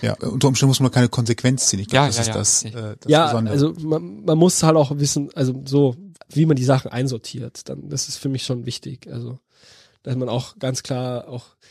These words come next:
Speaker 3: sich f-, verhalten kann dann nochmal. Dass man sagen kann, okay, da habe ich jetzt überreagiert und sich dann auch bei jemand anderem entschuldigen kann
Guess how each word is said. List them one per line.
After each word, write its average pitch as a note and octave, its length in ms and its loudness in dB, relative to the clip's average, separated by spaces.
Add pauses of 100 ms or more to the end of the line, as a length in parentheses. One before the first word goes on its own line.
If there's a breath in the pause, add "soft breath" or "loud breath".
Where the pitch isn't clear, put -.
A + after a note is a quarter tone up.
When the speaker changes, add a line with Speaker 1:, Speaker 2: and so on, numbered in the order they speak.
(580 soft breath)
Speaker 3:
sich - 180 -6
f-, - 300 -12 (180)
verhalten A#2 520 -10
kann A2+ 200 -12
dann A2 120 -12
nochmal. - 480 -16
Dass B2 100 -6
man B2+ 120 -2
sagen C3+ 220 2
kann, C#3 160 -2
okay, D3+ 400 4
da C#3+ 100 -4
habe C3 100 -2
ich C3+ 40 -2
jetzt B2+ 120 -6
überreagiert D#3 640 4
und C#3 60 -4
sich C#3 120 -2
dann C3+ 140 -6
auch C3+ 100 -8
bei C3+ 60 -8
jemand C3+ 180 -6
anderem B2+ 240 -6
entschuldigen E3 400 4
kann D3 420 0